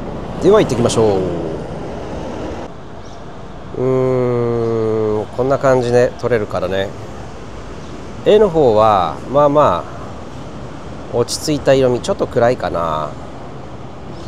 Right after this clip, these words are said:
ちょっと明るくしようか。はい、今シャッター五十分の一でエフ十一、一点九ですね。に合わせてあります。ISO感度はね、百二十五ですね。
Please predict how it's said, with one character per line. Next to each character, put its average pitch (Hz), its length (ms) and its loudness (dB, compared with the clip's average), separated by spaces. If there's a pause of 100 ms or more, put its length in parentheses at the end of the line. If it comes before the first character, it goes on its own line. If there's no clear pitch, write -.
(400)
ち 185 80 -4
ょ - 20 -8
っ - 20 -10
と 110 140 2
明 107 80 0
る 107 60 -2
く - 80 -10
し - 100 -8
よ 110 80 2
う - 40 -2
か。 78 260 -2 (2500)
は 151 120 0
い、 - 20 0
今 151 160 0
シ - 100 -8
ャ 147 60 0
ッ - 20 -12 (120)
タ 110 160 0
ー 98 40 -2
五 107 160 0
十 127 220 0
分 123 220 2
の 120 80 6
一 110 260 -2
で 113 220 0
エ 117 80 -2
フ 107 160 -8
十 98 340 -6
一、 - 300 -8
一 170 80 -6
点 101 220 -4
九 117 180 -4
で 73 100 -8
す - 80 -12
ね。 127 160 -6 (760)
に 151 200 0
合 117 80 0
わ 113 80 0
せ - 80 -6
て - 80 -2
あ 98 60 0
り 87 80 -8
ま 90 100 -8
す。 - 140 -12
ISO 135 180 -8
感 233 200 -4
度 160 100 4
は 101 80 4
ね、 98 200 -2 (320)
百 123 280 -6
二 131 140 0
十 101 180 -2
五 104 180 2
で 85 100 -8
す - 140 -12
ね。 95 160 -8